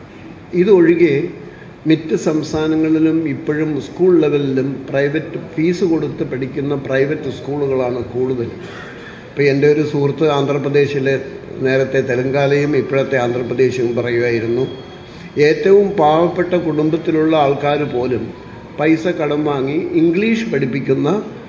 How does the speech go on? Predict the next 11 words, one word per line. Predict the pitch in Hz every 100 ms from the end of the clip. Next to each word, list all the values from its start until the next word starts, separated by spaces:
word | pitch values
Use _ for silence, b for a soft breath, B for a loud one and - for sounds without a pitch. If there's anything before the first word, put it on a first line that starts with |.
| - 135
സ്കൂളുകളിലേക്കാണ്. | - 180 170 165 156 143 143 135 127 127
അതൊട്ട് | 123 135 175 175 165
പഠി-, | 143 147
സ്കൂൾ | - - - 196 233 226
എന്ന് | 214
പറയാൻ | 190 165 165 160
പറ്റില്ല, | 147 143 143 202
ടീച്ചിങ് | 190 175 175 202 185
ഷോപ്സ് | - 160 151 - - - 147
എന്ന് | 147
പറയാം. | 120 110 -